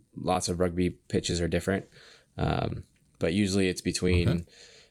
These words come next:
Speaker 1: uh, I think the shortest it can be is, like, fifty-six or fifty-eight meters by sixty-five. So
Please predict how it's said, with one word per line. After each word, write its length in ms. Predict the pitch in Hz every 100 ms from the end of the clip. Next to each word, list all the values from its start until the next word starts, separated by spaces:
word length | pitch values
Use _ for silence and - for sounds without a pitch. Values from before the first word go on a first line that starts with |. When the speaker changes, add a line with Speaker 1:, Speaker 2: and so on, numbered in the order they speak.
| _ -
Speaker 1:
uh, 360 | - - - -
I 80 | -
think 420 | - 92 80 -
the 80 | 85
shortest 380 | - 95 95 92
it 40 | 87
can 100 | 87
be 140 | 90
is, 160 | 87 87
like, 220 | 90 -
fifty-six 1800 | - - - - 90 - 92 90 90 90 87 85 - - - 98 - 90
or 40 |
fifty-eight 500 | 90 82 92 98 -
meters 420 | 95 95 95 92
by 460 | - 90 85 85 85
sixty-five. 1400 | - 85 - 85 82 82 - _ _ - 85 85 87 92
So 360 | 87 85 -